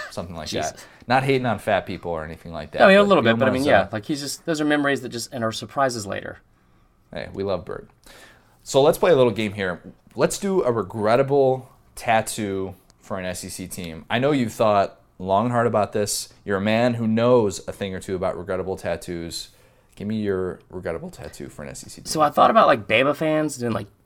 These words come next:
Speaker 1: "twenty nineteen national champions," and then, like, if they didn't win, that'd be embarrassing. But then, like,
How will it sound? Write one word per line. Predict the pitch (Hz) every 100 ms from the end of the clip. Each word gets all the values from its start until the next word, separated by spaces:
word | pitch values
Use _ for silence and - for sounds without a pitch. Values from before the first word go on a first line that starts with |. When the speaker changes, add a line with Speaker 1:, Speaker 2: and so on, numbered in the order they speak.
| -
Speaker 1:
"twenty | - 180 180
nineteen | 180 175 180 196 180 143
national | 147 151 - 147
champions," | 185 175 156 135 117 104 - -
and | 117
then, |
like, | 110 98
if |
they | 113
didn't | 101 123 120 104
win, | 104 110 127 135 _ -
that'd | 113
be | 113
embarrassing. | 110 104 113 127 127
But | 147
then, | 147 147
like, | 135 120